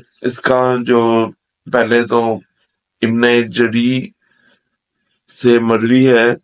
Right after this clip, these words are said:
کہ وہ کہتے ہیں، مجھے ابو زبیر نے خبر دی، کہا، میں نے جابر رضی اللہ عنہ سے سنا ہے، یعنی کہ ریفرنس سے ریفرنس آگے آ رہے ہیں صحابہ کے،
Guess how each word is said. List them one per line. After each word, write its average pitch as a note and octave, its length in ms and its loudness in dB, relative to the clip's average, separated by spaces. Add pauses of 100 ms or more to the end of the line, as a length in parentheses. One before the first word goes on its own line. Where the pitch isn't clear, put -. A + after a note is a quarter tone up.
(640)
کہ A2 300 0
وہ A2+ 260 2
کہتے A#2+ 400 0
ہیں، A#2+ 240 2 (280)
مجھے A2+ 380 0
ابو A2+ 280 0
زبیر A2 520 0 (540)
نے A2 400 -2
خبر A2+ 240 0
دی، A#2 380 -2 (840)
کہا، A2+ 560 -2 (220)
میں A2+ 280 2
نے A#2 360 0 (480)
جابر A2+ 460 0
رضی A2+ 420 0
اللہ G#2+ 160 2
عنہ A2+ 580 0
سے A#2 140 0
سنا A#2+ 480 0
ہے، G2 240 2 (720)
یعنی A2 240 -4
کہ B2 100 2
ریفرنس B2+ 600 0
سے B2 120 0
ریفرنس A2+ 460 -2
آگے A2 280 0
آ G#2 160 2
رہے A2 120 0
ہیں B2+ 80 2
صحابہ A2 400 -2
کے، A#2+ 180 0